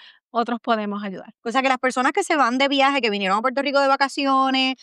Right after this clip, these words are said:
Speaker 2: o qué sé yo, hicieron una parada aquí en Puerto Rico, podrían ser
Speaker 1: Claro que sí.
Speaker 2: flight angels, que
Speaker 1: Pueden
Speaker 2: son
Speaker 1: ser.
Speaker 2: ángeles de vuelo
Speaker 1: Sí.
Speaker 2: prácticamente,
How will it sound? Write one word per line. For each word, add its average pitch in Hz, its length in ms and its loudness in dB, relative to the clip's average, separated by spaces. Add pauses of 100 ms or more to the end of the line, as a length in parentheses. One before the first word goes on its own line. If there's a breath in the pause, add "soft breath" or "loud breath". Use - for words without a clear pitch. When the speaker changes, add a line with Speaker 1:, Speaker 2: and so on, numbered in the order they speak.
(140 loud breath)
Speaker 2:
o 202 640 2
qué 214 80 -6
sé 262 160 0
yo, 262 140 6
hicieron 226 280 -2
una 247 140 0
parada 247 260 2
aquí 254 120 -4
en 240 80 -10
Puerto 269 240 -8
Rico, 320 260 0
podrían 214 480 -2
ser 302 280 -4
Speaker 1:
Claro 220 300 0
que 226 60 -4
sí. 226 60 -4
Speaker 2:
flight 240 300 0
angels, 330 260 -2 (140)
que - 40 0
Speaker 1:
Pueden 240 280 -2
Speaker 2:
son 226 160 -2
Speaker 1:
ser. 247 120 -2
Speaker 2:
ángeles 254 400 0
de 269 100 0
vuelo 277 260 2
Speaker 1:
Sí. 247 60 0
Speaker 2:
prácticamente, 294 760 0